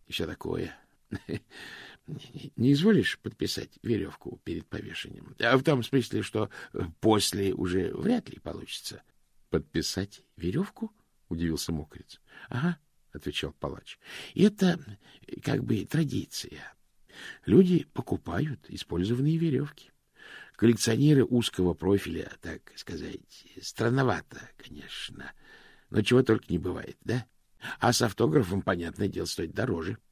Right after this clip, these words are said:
Он расчеркнул пальцем в воздухе по всей длине веревки.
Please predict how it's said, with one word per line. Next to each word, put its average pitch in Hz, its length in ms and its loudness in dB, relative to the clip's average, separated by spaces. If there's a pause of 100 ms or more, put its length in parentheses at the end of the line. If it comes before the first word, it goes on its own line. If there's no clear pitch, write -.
(280)
Он 92 180 2
расчеркнул 82 760 -2 (100)
пальцем 76 500 -2
в 67 120 -8
воздухе 82 480 -2
по 78 120 -6
всей 78 280 -4
длине 80 380 -2
веревки. - 540 -6